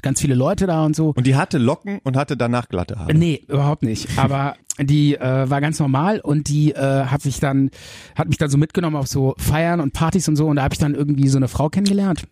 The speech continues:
Speaker 1: Die war
Speaker 2: Mhm.
Speaker 1: auch ganz cool und lustig. Und die hat mich dann mit nach, äh, dann irgendwann haben wir uns so kennengelernt und dann klassischer Abschlepper, One-Night-Stand-Gedöns, ne?
Speaker 2: Mhm, mhm.
Speaker 1: Und, äh, dann sind wir so nach Hause gefahren im Taxi.
Speaker 2: Hab ich auch schon mal von gehört.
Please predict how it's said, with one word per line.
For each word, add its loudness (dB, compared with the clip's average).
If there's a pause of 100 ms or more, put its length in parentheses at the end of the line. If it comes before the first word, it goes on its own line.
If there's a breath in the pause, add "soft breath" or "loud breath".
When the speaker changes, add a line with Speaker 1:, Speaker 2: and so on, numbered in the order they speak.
Speaker 1:
Die 4
war 4
Speaker 2:
Mhm. 4
Speaker 1:
auch -2
ganz -2 (100)
cool 2
und 0
lustig. -2 (500 loud breath)
Und 0 (120)
die 0 (100)
hat -4
mich 0
dann 2
mit 0
nach, -2
äh, 0
dann 0
irgendwann 2
haben 2
wir 4
uns -4
so 0
kennengelernt 2
und 2
dann 0 (280)
klassischer -2 (400)
Abschlepper, -4
One-Night-Stand-Gedöns, -2
ne? 2 (140)
Speaker 2:
Mhm, 2
mhm. 2
Speaker 1:
Und, 0
äh, 0
dann 0
sind 2
wir 0
so -2
nach 0
Hause 0
gefahren 0
im 0
Taxi. -4
Speaker 2:
Hab 6
ich -2
auch 0
schon -6
mal -2
von -2
gehört. 0